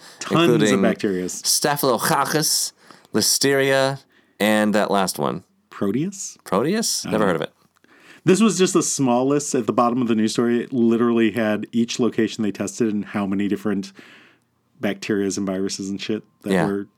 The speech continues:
Speaker 1: uh, found on it. And, like, some of them had, like, seven or eight different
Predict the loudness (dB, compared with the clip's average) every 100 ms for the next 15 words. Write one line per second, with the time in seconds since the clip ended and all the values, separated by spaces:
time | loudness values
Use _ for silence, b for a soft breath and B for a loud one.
0 | _ -18 -10 -6 -4 -2 -2 -2 -2 -4
1 | 0 0 0 -2 -2 -2 -4 -4 -2 -2
2 | -2 -2 -2 -4 -4 -6 -8